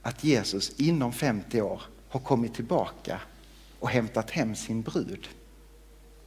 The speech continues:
Alla kyrkor står totalt tomma. Det finns inte längre några hemgrupper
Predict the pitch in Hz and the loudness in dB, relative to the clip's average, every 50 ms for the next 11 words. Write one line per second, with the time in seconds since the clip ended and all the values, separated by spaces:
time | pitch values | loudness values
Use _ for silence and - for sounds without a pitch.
0 | - - - - - - - - - - - - - - - - - - - - | -20 -20 -20 -20 -20 -20 -20 -20 -20 -20 -20 -20 -20 -16 -12 -12 -12 -12 -14 -20
1 | - - - - 120 139 175 175 139 120 120 - - 139 160 - - - - 104 | -20 -6 0 4 6 6 6 6 4 2 2 2 2 0 0 -2 -2 -2 0 0
2 | 104 101 - - - - - - - 104 - - - - 117 104 - - - 208 | 0 -2 -6 -14 -16 -14 -6 -4 -2 -4 -4 -4 -4 -4 -4 -4 -4 -2 2 2
3 | 135 110 98 - - - - - 117 107 107 95 90 - - - - - - - | 2 2 0 -2 -10 -10 -6 -4 -2 -2 -4 -4 -8 -10 -14 -18 -20 -20 -20 -20
4 | - - - - - - - - - - - - - - - - - - - - | -20 -20 -20 -20 -20 -20 -20 -20 -20 -20 -20 -20 -20 -20 -20 -20 -20 -20 -20 -20
5 | - - - - - 120 120 165 160 156 147 156 156 151 156 151 156 151 139 120 | -20 -20 -20 -12 -8 -2 2 4 4 6 6 6 4 6 6 6 6 6 6 6
6 | 120 123 117 117 117 104 120 123 151 165 147 - 98 107 101 - - - - 101 | 4 4 2 2 4 4 4 4 4 2 0 0 0 -2 -2 -4 -4 -6 -6 -4
7 | 98 | -4